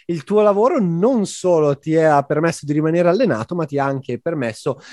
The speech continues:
di finanziare questa nuova tappa che da Melbourne ti porterà prima ad Adelaide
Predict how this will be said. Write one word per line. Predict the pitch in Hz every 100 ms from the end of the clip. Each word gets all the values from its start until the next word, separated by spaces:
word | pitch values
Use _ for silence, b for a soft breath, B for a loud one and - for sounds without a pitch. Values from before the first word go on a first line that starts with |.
| 202
di | 143 185
finanziare | 214 214 196 170 156 135 143 -
questa | 190 - 170
nuova | 147 147 147 165
tappa | - 127 117 - - 180 _
che | - 160 123 135
da | 131 147 120
Melbourne | 170 220 226 220 240 220
ti | -
porterà | 160 170 - 135 107 -
prima | 226 233 139 110
ad | - 175
Adelaide | 214 233 247 285 269 254